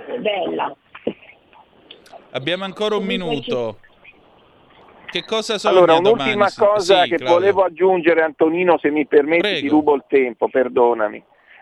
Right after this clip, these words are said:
Speaker 3: Allora, la questione è che la signora si è rivolta anche al sovraindebitamento. Questo istituto che io evoco spesso e volentieri a ogni piezo spinto. Il sovraindebitamento, ahimè, a volte funziona. Nel caso della signora,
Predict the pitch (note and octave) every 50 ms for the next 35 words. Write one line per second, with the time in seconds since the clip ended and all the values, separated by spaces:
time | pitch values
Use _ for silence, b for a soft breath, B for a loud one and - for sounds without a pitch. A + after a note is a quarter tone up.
0 | b b - F#3+ G#3 G#3+ G#3+ G3+ G3 F#3 F3+ F#3 F3+ - F#3+ F#3+ F3 - G3 F#3+
1 | F3+ F3 E3 - E3 E3+ E3+ E3 D3 - - E3 E3 E3 D#3+ D#3 D3+ D3 C#3+ D3
2 | D3 C3+ - F3 D#3+ D#3+ E3 D3 D#3+ D#3 D3+ C#3+ C3+ - D3+ C#3+ C#3+ C#3+ C#3+ C#3
3 | A#2+ - C#3+ C3+ B2 - - D#3+ D3+ D3 C#3+ C#3 C3 B2+ B2+ A#2+ A#2 A#2 - -
4 | A#2 A2 A#2 A2 A2 G#2+ G#2+ G#2 _ - - A2+ A2+ A2 _ B B B B B
5 | B B F#3+ F#3+ E3+ - - F3 E3 D#3 - - - D#3+ - - F3 F3+ F3 -
6 | - D#3 C3+ - D3 D3+ D3+ D#3 D3 C#3+ C#3+ D3+ D3+ C#3 C#3+ C3 - C3+ B2+ -
7 | - - C#3 C#3+ C3+ - - C#3+ C3+ C3+ C3+ C3 B2 A2 - - C#3+ C#3+ C3+ C3
8 | B2+ B2+ B2 B2+ C3 C3 C3 A#2 - C#3 C3 A#2 - - A#2+ - - - - B2+
9 | A2+ A2 G#2+ G#2 - - - G#2+ - B B B B B - G3+ G3+ F3 - -
10 | G#3 G3+ F#3+ F#3 F3+ F3 E3 D#3+ E3+ D#3+ D#3 D#3 C3+ - D#3+ D3+ D#3 D3+ D3 C#3+
11 | C3+ C3 B2 - - C#3 C3 C3+ B2+ - - C3+ C#3+ - D#3 D#3 D3+ D3 C#3+ C3+
12 | - _ - D3 D3+ D3+ E3 D#3+ D#3 D3 C3+ - - C#3+ - - C#3+ C3 A#2+ -
13 | _ - B2 A#2 A2+ A2 G#2+ G#2 G#2 A2 F2 - - F3+ F#3+ F3+ - - - F#3
14 | F3 E3 D3 C#3 C#3 D3 D3 E3 E3+ E3+ E3+ - _ - F3 E3+ E3+ E3 D#3 D3+
15 | D3 D3 C#3+ C#3+ C#3 C3+